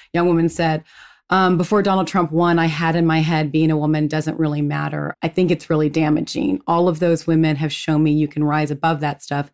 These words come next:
and you can be in those positions and succeed. But I think for a lot of little girls and people like me, they see that and think, if that's what it takes to achieve that position,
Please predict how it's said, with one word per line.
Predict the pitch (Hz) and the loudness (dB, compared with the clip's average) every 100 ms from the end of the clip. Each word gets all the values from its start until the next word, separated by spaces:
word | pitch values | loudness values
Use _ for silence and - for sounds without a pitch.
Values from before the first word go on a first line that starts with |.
| - - - - | -16 -20 -6 0
and | 175 | 2
you | |
can | 160 165 | 2 0
be | 170 175 | 2 2
in | 170 | 2
those | 160 | 0
positions | - 156 156 151 147 151 | -2 -2 -2 -2 -2 -2
and | 143 | -4
succeed. | - 147 - 175 165 151 | -6 -12 -6 0 2 0
But | 147 | -2
I | 156 | -4
think | 151 170 160 | -2 -2 -2
for | 156 | -2
a | |
lot | 151 151 160 | 0 0 0
of | 156 | 0
little | 160 151 | -2 -2
girls | 151 147 | -4 -4
and | |
people | 147 151 | -4 -2
like | 151 143 | -4 -2
me, | 156 156 147 | 0 0 0
they | 143 147 | -2 -4
see | - 180 | -4 -2
that | 170 151 147 | 0 0 -2
and | 143 | -2
think, | 151 151 139 _ - - | -2 -4 -4 _ -20 -8
if | 165 | -6
that's | - 165 160 - | -2 -2 -2 -4
what | |
it | 175 - | -4 -4
takes | - 151 - | -4 -4 -4
to | - | -4
achieve | 147 - 160 147 | -4 -4 -4 -2
that | 151 - | -4 -4
position, | 156 147 151 - 143 139 | -4 -2 -4 -4 -8 -8